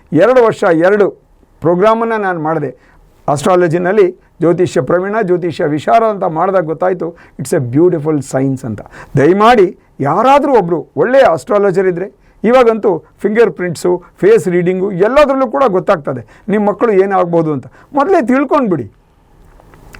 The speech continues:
ಅವ್ರು ಏನಾಗ್ತಾರೆ ಅನ್ನೋದನ್ನು. ಈಗ ಟಾಪ್ ಐ ಎ ಎಸ್ ಆಫೀಸರ್ ಆಗ್ತಾರೆ ಅಂತ ಇದ್ರೆ ನೀವು ಡಾಕ್ಟ್ರ್ ಯಾಕೆ ಮಾಡಿಸ್ತೀರಿ?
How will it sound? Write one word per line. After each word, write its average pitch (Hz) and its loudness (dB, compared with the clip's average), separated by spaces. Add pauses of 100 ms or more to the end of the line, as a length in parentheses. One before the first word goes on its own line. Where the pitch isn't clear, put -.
ಅವ್ರು 185 4
ಏನಾಗ್ತಾರೆ 170 2
ಅನ್ನೋದನ್ನು. 113 -6 (320)
ಈಗ 175 0 (720)
ಟಾಪ್ 277 2
ಐ 214 2
ಎ 247 6
ಎಸ್ 214 0
ಆಫೀಸರ್ 196 -2
ಆಗ್ತಾರೆ 175 2
ಅಂತ 170 0
ಇದ್ರೆ 147 0 (640)
ನೀವು 262 4
ಡಾಕ್ಟ್ರ್ 254 2
ಯಾಕೆ 247 2
ಮಾಡಿಸ್ತೀರಿ? 185 -4